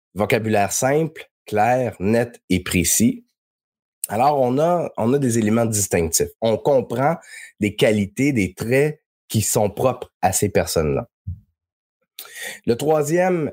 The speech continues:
élément qu'on voudrait retrouver dans... Euh, dans les, dans une recommandation, puis c'est, là, je dirais que celui-là, il est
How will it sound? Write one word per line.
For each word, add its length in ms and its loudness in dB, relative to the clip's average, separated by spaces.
élément 600 2
qu'on 160 0
voudrait 340 2
retrouver 800 0
dans... 580 0
Euh, 760 0
dans 200 0
les, 220 0
dans 160 0
une 140 0
recommandation, 580 0
puis 100 -6
c'est, 300 0
là, 120 0
je 80 -6
dirais 200 0
que 60 -4
celui-là, 360 2
il 80 2
est 180 -6